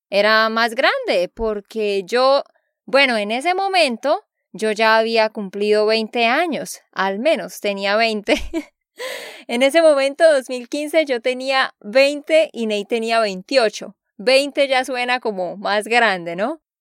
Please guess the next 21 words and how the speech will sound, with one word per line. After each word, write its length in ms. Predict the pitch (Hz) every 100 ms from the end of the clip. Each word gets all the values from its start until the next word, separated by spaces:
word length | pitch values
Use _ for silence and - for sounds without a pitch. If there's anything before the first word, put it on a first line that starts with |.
| _ _ -
Pero, 560 | 247 233 214 185 - _ _ -
pues, 200 | 202 180
yo 100 | 202
era 140 | 196
una 220 | 214 233
niña 460 | 262 285 277 285 277
inocente 720 | 262 208 196 262 262 262 247
de 240 | 262 247 220
mi 160 | 196
casa. 540 | - 269 254 254 247 - _ _ _ -
Ese 460 | 320 359 381 392
fue 420 | 359 370 359 359 -
el 300 | 311 311 294 -
primer 720 | - 294 277 285 330 349 370 -
viaje 880 | 202 214 269 302 302 294 302 311 302
así 520 | - 208 202 254 262 240
como 560 | 233 220 220 214 208
extraordinario 1400 | 202 214 - - 240 226 220 202 202 202 220 240 247 247
que 200 | 240 240
yo 160 | 208 220
hice, 460 | 269 392 196 165